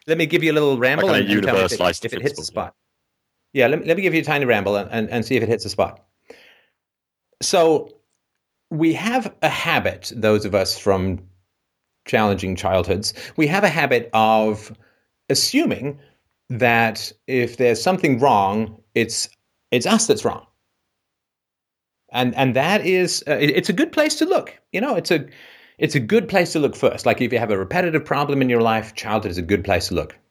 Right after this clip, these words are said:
Speaker 1: first. And maybe it's probably not the only place to look, but,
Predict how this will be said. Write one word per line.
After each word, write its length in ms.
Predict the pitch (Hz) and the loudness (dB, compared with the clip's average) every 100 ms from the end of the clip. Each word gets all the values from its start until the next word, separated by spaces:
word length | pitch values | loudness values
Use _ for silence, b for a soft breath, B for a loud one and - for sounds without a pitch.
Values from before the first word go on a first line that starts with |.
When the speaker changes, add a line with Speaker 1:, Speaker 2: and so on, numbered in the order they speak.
| _ | _
Speaker 1:
first. 400 | - - - 107 | -2 -2 -8 -8
And 100 | 92 | -4
maybe 200 | 82 87 | -2 -4
it's 140 | - | -8
probably 240 | - 85 92 | -10 -6 -2
not 120 | 104 | 0
the 80 | 123 | 2
only 160 | 214 220 | 2 2
place 260 | - 151 | 0 2
to 60 | 170 | 2
look, 260 | 156 156 | 0 -2
but, 260 | - 101 - | 0 0 -2